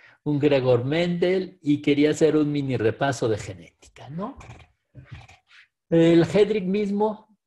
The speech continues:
pues ya vieron el capítulo, trae, este, un repaso de genética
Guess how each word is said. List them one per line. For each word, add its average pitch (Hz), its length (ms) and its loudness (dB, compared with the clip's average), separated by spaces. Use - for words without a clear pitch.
pues 127 300 -6
ya 131 180 0
vieron 123 280 -2
el 120 120 -8
capítulo, 180 600 -4
trae, 117 460 -6
este, 104 320 -8
un 113 120 -6
repaso 110 680 -8
de 98 220 -10
genética 180 920 -8